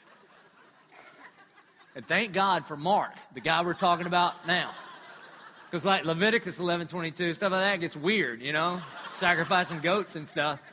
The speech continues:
So it's a horrible name for something, especially a big movement. And so <clears throat> So we <laughs> called it eleven twenty-two, and proof texted Mark eleven twenty-two, and Jesus answered, "Have faith in God." We went with it.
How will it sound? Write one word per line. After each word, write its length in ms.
So 140
it's 120
a 80
horrible 420
name 320
for 120
something, 540
especially 420
a 60
big 180
movement. 440
And 100
so 480
<clears throat> 60
So 60
we 100
<laughs> 20
called 280
it 120
eleven 260
twenty-two, 540
and 160
proof 240
texted 340
Mark 240
eleven 260
twenty-two, 520
and 80
Jesus 300
answered, 300
"Have 140
faith 220
in 100
God." 240
We 140
went 180
with 120
it. 160